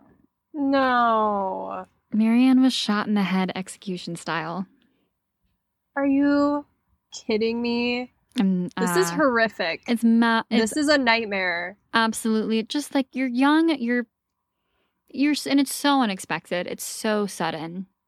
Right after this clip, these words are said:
Speaker 1: Get, did they arrest this asshole? Like, I, I can't.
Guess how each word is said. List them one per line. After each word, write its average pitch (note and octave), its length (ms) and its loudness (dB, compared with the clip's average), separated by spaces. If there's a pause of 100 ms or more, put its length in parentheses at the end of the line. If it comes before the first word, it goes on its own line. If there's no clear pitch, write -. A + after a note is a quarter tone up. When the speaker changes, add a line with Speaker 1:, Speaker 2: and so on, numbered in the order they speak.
(140)
Speaker 1:
Get, D4 220 -2
did D#4 160 2
they F#4 560 2 (260)
arrest C#4 400 2
this D4 160 0
asshole? C4+ 600 4
Like, B3 220 -2
I, - 300 0
I B3+ 120 -2
can't. G#3 520 -2